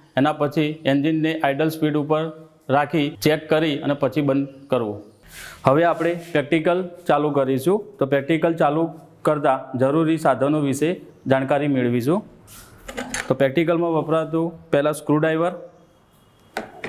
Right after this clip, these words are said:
રિંગ સ્પેનર, ફિક્સ સ્પેનર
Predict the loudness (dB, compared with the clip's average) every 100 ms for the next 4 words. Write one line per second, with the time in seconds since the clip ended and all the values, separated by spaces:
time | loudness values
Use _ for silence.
0 | -16 -16 -18 -6 -2 -2 -4 -12 -4 2
1 | 2 2 2 2 0 -2 -10 -20 -20 _
2 | _ _ _ _ _ _ _ _ _ _
3 | -14 -10 -10 -10 -12 -12 -10 -8 -8 -6
4 | -8 -6 -4 -4 -6 -10 -20 -6 -6 0
5 | 0 0 0 0 0 -2